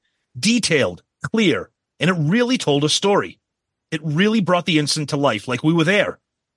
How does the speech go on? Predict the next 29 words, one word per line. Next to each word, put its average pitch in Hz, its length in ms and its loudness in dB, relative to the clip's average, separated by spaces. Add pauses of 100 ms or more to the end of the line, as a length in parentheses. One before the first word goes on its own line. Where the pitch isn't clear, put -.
No 165 340 0
need 202 400 -2
for 131 220 -2
a 107 80 -4
scratch - 720 -2
and 120 200 -6
sniff - 640 -2 (460)
on 123 100 -6
that 127 280 0
one. 87 280 -10 (1500)
Your 123 180 2
friend, 123 420 2 (100)
Matt. 87 440 -4
Well, 120 160 -2
Matt, 151 360 -2 (600)
thank 165 240 0
you 170 160 2
so 175 260 2
much. 147 340 0
Amazing, 160 840 0
amazing 143 480 -2
stories. 123 560 0 (1000)
We 147 140 2
love 196 220 2
when 220 120 0
people 180 300 -2
share 165 320 2
personal 160 800 -2
anecdotes 143 720 -2